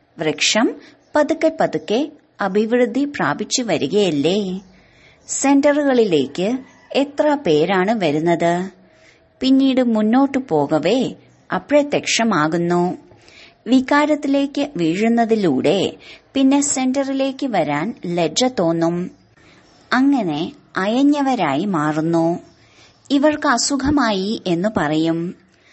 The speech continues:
ബാബ എല്ലാ കാര്യങ്ങളും മനസ്സിലാക്കി തന്നുകൊണ്ടേയിരിക്കുന്നു. തന്റെ കണക്ക് പുസ്തകം, അതായത് ചാർട്ട്, ദിവസവും വയ്ക്കൂ.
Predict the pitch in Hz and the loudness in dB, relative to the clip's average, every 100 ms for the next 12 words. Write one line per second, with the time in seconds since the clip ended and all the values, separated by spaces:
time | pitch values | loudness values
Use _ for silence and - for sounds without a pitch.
0 | _ _ 175 180 160 185 196 170 156 208 | _ _ -8 -4 -2 0 0 0 0 0
1 | 285 277 170 147 165 160 156 175 143 131 | -2 -2 -2 -2 -2 -2 -2 -2 -2 -2
2 | 170 170 180 226 180 143 139 170 175 185 | -2 -4 -4 -6 -4 0 0 0 0 0
3 | 220 240 156 165 165 165 165 175 - - | 0 0 -4 -2 0 2 2 0 -6 -20
4 | - - - - - 302 294 302 269 247 | -20 -20 -20 -12 0 2 4 2 2 0
5 | 254 190 175 - 156 160 160 - - - | 0 -4 -4 -6 -4 -2 -2 -4 -6 -6
6 | 165 165 165 170 165 - 175 160 165 - | -2 0 0 -4 -4 -2 0 0 -2 -2
7 | 302 480 - _ - 196 262 294 - 185 | -2 -2 -10 _ -8 -2 0 0 0 0
8 | 151 220 170 - 175 170 175 | 0 0 -4 -4 -2 0 0